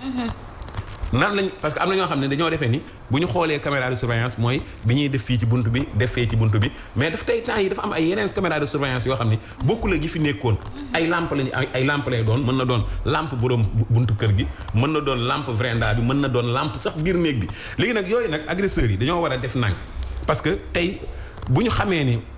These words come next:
Speaker 2: li ñuy def nii mooy dañuy làqatu parce que masque la sol. Ñaareel bi mooy da koy, bu jëlee moto bi day daw. Kon kii def loolu, dafay, da ngay làqatu, mais am na lu ko feeñal, muy caméra surveillance su, euh, kër gi. Mais ci image yi nga xam ne nag, euh, am nañ ko, dañuy féliciter waa police,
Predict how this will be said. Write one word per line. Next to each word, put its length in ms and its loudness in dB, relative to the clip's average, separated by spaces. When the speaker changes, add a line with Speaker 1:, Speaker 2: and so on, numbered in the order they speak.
Speaker 2:
li 120 2
ñuy 120 2
def 120 0
nii 100 0
mooy 160 0
dañuy 220 0
làqatu 340 -2
parce 140 0
que 60 0
masque 280 2
la 80 4
sol. 200 2
Ñaareel 340 2
bi 60 -2
mooy 180 -2
da 80 0
koy, 260 0
bu 180 2
jëlee 180 2
moto 200 -2
bi 100 -4
day 160 0
daw. 180 2
Kon 160 2
kii 160 0
def 200 0
loolu, 220 2
dafay, 280 2
da 80 0
ngay 180 2
làqatu, 380 0
mais 180 2
am 140 0
na 100 2
lu 140 0
ko 80 -2
feeñal, 340 0
muy 140 4
caméra 320 0
surveillance 460 0
su, 60 0
euh, 80 4
kër 220 2
gi. 100 -4
Mais 180 2
ci 100 -8
image 300 2
yi 60 -2
nga 80 0
xam 120 0
ne 80 2
nag, 200 -2
euh, 220 2
am 140 0
nañ 140 0
ko, 80 0
dañuy 200 2
féliciter 480 0
waa 180 2
police, 340 -2